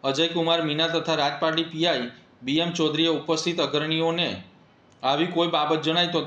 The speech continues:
તાત્કાલિક પોલીસનો સંપર્ક કરવા જણાવ્યું હતું, જેથી તરત પગલાં ભરી શકાય. અંતે કાર્યક્રમને સફળ બનાવવા બદલ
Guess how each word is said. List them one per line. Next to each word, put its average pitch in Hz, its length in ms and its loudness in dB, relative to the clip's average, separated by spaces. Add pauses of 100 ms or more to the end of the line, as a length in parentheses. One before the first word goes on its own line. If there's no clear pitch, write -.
તાત્કાલિક 170 400 0
પોલીસનો 160 420 -2
સંપર્ક 156 340 -2
કરવા 135 300 2 (380)
જણાવ્યું 160 520 2
હતું, 147 280 -2
જેથી 143 320 0 (400)
તરત 170 300 -2
પગલાં 156 360 0
ભરી 151 240 0
શકાય. 165 380 0
અંતે 135 340 -2 (340)
કાર્યક્રમને 170 580 0
સફળ 160 380 0
બનાવવા 160 340 2
બદલ 131 280 0